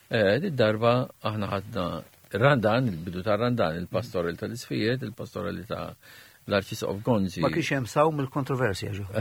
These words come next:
Speaker 1: <laughs> U l-Isqof Paċ li, li kien l-Isqof, l-Isqof ta' Għawdex, eh,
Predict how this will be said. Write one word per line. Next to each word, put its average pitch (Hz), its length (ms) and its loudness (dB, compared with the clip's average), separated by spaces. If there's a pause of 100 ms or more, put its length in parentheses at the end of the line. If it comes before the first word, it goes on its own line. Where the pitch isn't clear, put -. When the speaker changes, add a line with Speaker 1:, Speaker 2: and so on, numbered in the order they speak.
(680)
Speaker 1:
<laughs> - 960 -4
U 104 360 6
l-Isqof 107 520 -2
Paċ 92 400 2
li, 92 140 0 (120)
li 90 140 -2
kien 85 200 -2
l-Isqof, 85 520 -8
l-Isqof 110 440 -12
ta' 69 200 0
Għawdex, 139 420 -2 (520)
eh, 101 360 2